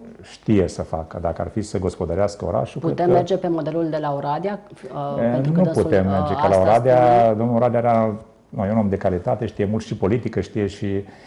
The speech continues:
Speaker 1: dar,
Speaker 2: Dar
Speaker 1: uh,
Speaker 2: putem învăța, nu,
Speaker 1: dar
Speaker 2: de la
Speaker 1: putem
Speaker 2: Oradea?
Speaker 1: învăța. Deci el a și fost, domnul Cirțu a și fost la Oradea și a încercat să inspire de acolo.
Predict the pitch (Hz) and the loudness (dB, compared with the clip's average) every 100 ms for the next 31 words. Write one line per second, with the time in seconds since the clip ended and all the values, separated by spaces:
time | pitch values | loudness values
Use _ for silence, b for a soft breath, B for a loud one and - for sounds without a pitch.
0 | B B 139 156 151 143 135 135 123 123 | B B 2 4 6 6 6 6 4 4
1 | 190 202 208 240 247 196 143 131 147 143 | 4 2 2 -2 0 0 2 2 4 2
2 | 160 156 151 139 - 104 87 95 98 - | 2 2 4 2 4 2 2 0 -2 -2
3 | 113 127 127 113 143 151 113 107 110 104 | 0 4 2 2 -4 -2 0 2 2 2
4 | 101 98 92 92 90 - 113 - - - | 0 0 -2 -4 -6 -8 -6 -6 -6 -4
5 | 120 95 85 92 95 110 107 - 107 110 | 2 2 2 0 -2 -4 -6 -6 -6 -8
6 | B B B - 110 - 123 - 104 107 | B B B -6 -2 2 2 2 0 -2
7 | - 101 85 82 - - | 0 0 2 -2 -6 -12